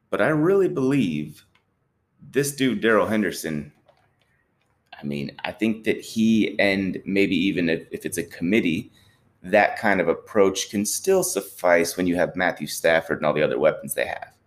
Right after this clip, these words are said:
And Sean McVay calling the, pulling the strings there, if you will.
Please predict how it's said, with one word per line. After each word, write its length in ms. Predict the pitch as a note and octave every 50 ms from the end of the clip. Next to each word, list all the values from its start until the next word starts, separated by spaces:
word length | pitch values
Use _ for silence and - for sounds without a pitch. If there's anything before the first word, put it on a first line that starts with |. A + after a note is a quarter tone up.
| _ _ _ _ _ _ _ _ _ _ _ _ _
And 140 | - F2 F2
Sean 280 | - - F#2 F2+ F2 E2+
McVay 320 | D#2+ - - D#2 C#2+ C#2+
calling 280 | - D#2 C#2 B1+ A#1 A1+
the, 200 | A#1 A1+ - - - _ _ _
pulling 240 | - - G2 G2 F2+
the 80 | E2
strings 440 | - - - - E2+ C#2+ C2+ C2+ B1
there, 140 | C2+ D2+ D2
if 140 | C#2 C#2 -
you 80 | D2+
will. 180 | B1+ A#1+ B1 -